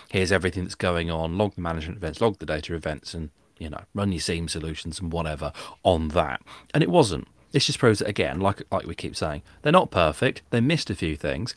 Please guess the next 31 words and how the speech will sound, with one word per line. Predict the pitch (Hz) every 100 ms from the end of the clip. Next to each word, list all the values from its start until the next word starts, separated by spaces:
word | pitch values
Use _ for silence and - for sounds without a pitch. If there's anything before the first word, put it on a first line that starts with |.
| - - -
There | 104
were |
some | 101 110
A | 135
P | 151 123
I | 110
calls | - 113 104
that | 104
they | 95 98
hadn't | - - 120 110 92 - _
documented. | 107 117 - 87 64 67 120 - 131 - _ - - - - - - _ _ _ _ - - - - -
Um, | 87 87 85 85 -
either, | 95 92 87 82 -
I, | 110 117 95 - -
I | 110
don't | 107 117 107
think | 92 -
it's | - 92
negligence. | 82 90 87 90 80 -
I | 73
don't | 104 -
think | 87 80
it's | 82
deliberate. | - 80 85 - 82
I | 76
think | - 92 80
it's | -
just | 76 -
a | -
cock | - - 71 -
up, | 76 -